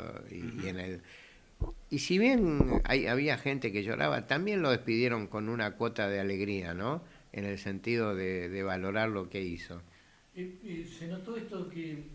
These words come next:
Speaker 3: bueno, un poco lo, lo marcábamos nosotros ayer con Miguel Vera en la radio, eh, que esté descansando, porque batalló mucho, luchó muchísimo,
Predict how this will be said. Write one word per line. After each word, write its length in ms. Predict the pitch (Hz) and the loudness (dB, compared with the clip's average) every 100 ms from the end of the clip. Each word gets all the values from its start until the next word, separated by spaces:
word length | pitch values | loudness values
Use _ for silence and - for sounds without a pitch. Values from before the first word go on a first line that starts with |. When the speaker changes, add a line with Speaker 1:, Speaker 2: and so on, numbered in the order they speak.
| 151 | -14
Speaker 3:
bueno, 180 | 151 156 | -12 -12
un 80 | 151 | -12
poco 220 | 180 175 | -10 -8
lo, 260 | 156 147 143 | -8 -10 -10
lo 80 | 147 | -12
marcábamos 480 | 143 139 165 147 131 | -12 -10 -8 -8 -10
nosotros 360 | 127 151 143 139 | -12 -12 -12 -10
ayer 140 | 147 | -12
con 160 | 139 131 | -12 -14
Miguel 220 | 135 147 | -12 -10
Vera 220 | 147 139 | -10 -10
en 60 | 131 | -10
la 100 | 131 | -10
radio, 420 | 135 131 123 120 - - - - - - - | -10 -8 -10 -10 -16 -20 -20 -20 -20 -20 -14
eh, 580 | 131 131 127 127 123 127 127 - - - - - - - - | -10 -6 -4 -4 -4 -2 -2 -2 -6 -12 -10 -10 -12 -20 -20
que 100 | - | -18
esté 260 | 127 - 190 | -14 -8 -6
descansando, 760 | - 147 131 123 151 127 123 - | -6 -8 -10 -10 -10 -10 -12 -14
porque 260 | - 131 131 | -14 -12 -8
batalló 440 | 135 - - - | -8 -10 -12 -8
mucho, 460 | 170 165 131 127 135 | -8 -8 -12 -14 -16
luchó 440 | 135 139 - - 202 | -16 -16 -14 -10 -8
muchísimo, 720 | 180 170 - 196 - 131 | -6 -8 -8 -10 -8 -2